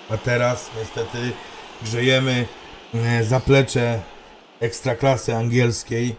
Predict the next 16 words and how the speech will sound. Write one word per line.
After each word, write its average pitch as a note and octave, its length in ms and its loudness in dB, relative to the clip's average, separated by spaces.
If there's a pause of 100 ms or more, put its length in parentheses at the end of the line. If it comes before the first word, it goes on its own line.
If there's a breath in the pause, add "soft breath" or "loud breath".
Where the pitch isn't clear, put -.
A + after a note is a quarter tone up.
(540 loud breath)
na B2 120 0
ostatnim B2+ 540 -4
miejscu. A#2 680 -4 (100)
No A#2 300 -2
i B2+ 100 -4
nie C#3 340 2
zapowiada F3 520 2
się, C#3 120 -2
żeby A2+ 240 -4
tu A2+ 140 -8
było A2 260 0
ładnie, G#2 400 -2
fajnie G#2 380 -8
i G2+ 40 -12
pięknie. G2+ 540 -14 (840)
Ale, A#2+ 540 4